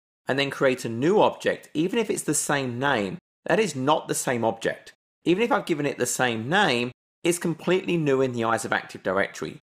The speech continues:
Any permissions it had, any settings would be lost. If you delete an object accidentally, then you need to restore that object, either from a backup, or if you're running Windows Server two thousand eight R two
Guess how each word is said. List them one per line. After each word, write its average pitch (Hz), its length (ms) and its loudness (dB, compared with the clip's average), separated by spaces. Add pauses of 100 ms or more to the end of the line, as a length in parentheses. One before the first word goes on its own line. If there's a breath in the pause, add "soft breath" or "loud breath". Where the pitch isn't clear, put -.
(320)
Any 117 180 -2
permissions 139 580 -4
it 151 140 -2
had, 131 480 0 (200)
any 101 220 0
settings 143 680 -2
would 135 280 -4
be 123 100 0
lost. 107 560 0 (640)
If 147 160 -6
you 202 120 0
delete 202 360 2
an 147 60 -2
object 143 380 0
accidentally, 123 920 -2 (320)
then 139 140 0
you 147 100 2
need 165 300 0
to 156 240 2
restore 131 640 2
that 113 200 2
object, - 480 -4
either 180 240 0
from 151 200 -4
a 110 80 2
backup, - 600 -2 (360)
or 139 120 2
if 139 100 -4
you're 147 120 0
running 175 280 0
Windows 147 300 -2
Server 127 240 0
two 123 140 -8
thousand 120 320 -2
eight 113 100 -4
R 110 160 2
two 113 320 -2